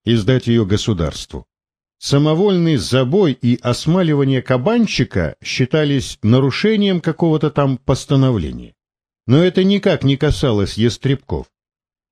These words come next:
«Ты Штебленка в гости звал?»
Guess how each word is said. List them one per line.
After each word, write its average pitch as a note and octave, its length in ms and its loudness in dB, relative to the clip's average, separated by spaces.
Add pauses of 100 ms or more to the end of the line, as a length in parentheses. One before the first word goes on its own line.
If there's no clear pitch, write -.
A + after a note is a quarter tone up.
(160)
«Ты F3 480 2 (160)
Штебленка D#3 920 0
в F#2 120 -4
гости A2+ 440 -2
звал?» A#2 560 -2